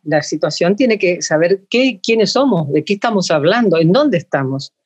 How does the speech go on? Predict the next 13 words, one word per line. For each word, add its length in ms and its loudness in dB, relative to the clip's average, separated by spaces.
qué 100 0
elementos 480 2
disponemos, 680 0
porque 200 -2
si 120 -2
no 140 0
teorizamos, 720 0
y 200 2
evidentemente 540 2
no 140 2
significa 600 -2
una 160 2
solución. 640 0